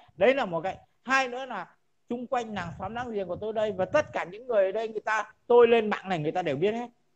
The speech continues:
Người ta phải nói là tôi nói sai. Đấy, nếu tôi nói sai người ta phải chửi tôi ngay. Đấy, hay tôi bưng bô cho Cộng sản thì chửi tôi ngay. Đấy, cái gì sai là tôi nói sai, kể cả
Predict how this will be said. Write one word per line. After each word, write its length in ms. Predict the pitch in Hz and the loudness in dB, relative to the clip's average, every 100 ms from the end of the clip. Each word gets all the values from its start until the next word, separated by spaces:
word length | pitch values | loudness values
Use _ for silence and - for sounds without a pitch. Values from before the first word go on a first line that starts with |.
| _ _ | _ _
Người 120 | 240 277 | -2 0
ta 120 | 311 | 2
phải 320 | 269 240 262 | 4 2 2
nói 460 | 285 294 277 285 320 | -4 -8 0 2 2
là 100 | 302 | 2
tôi 160 | 285 | 4
nói 120 | 294 | 4
sai. 480 | 294 294 302 277 175 - _ _ - | 2 0 2 0 -2 -10 _ _ -8
Đấy, 500 | 208 247 277 294 285 - _ _ | -2 0 2 0 -2 -10 _ _
nếu 180 | 302 320 | 6 8
tôi 100 | 311 | 8
nói 120 | 285 | 6
sai 220 | 285 277 247 | 6 4 4
người 120 | 247 | 2
ta 140 | 277 | 2
phải 120 | 214 160 | 0 -2
chửi 180 | 165 190 | 0 4
tôi 120 | 269 | 2
ngay. 240 | 277 269 233 _ _ _ | 2 -4 -10 _ _ _
Đấy, 380 | - 214 233 262 - _ - | -8 -6 -4 -6 -8 _ -2
hay 80 | 247 | 0
tôi 160 | 269 | 2
bưng 240 | 254 262 269 | 2 2 8
bô 160 | 269 240 | 8 8
cho 60 | 226 | 0
Cộng 140 | 196 147 | -6 -6
sản 180 | 139 185 | -6 -2
thì 60 | 220 165 127 120 _ _ | 0 0 -2 -8 _ _
chửi 120 | 127 131 | -6 -2
tôi 160 | 202 | -2
ngay. 180 | 196 190 - _ _ | -4 -8 -16 _ _
Đấy, 400 | - 175 196 233 240 _ _ _ _ _ | -6 -4 -2 -4 -8 _ _ _ _ _
cái 140 | 190 233 | 2 2
gì 200 | 208 143 | 2 -2
sai 340 | 196 208 185 - - | 2 2 2 -2 -6
là 100 | 127 | -2
tôi 140 | 165 | 2
nói 140 | 170 185 | 2 2
sai, 200 | 180 156 | -2 2
kể 180 | 175 175 | 4 4
cả 440 | 170 135 135 147 | 2 0 -2 -4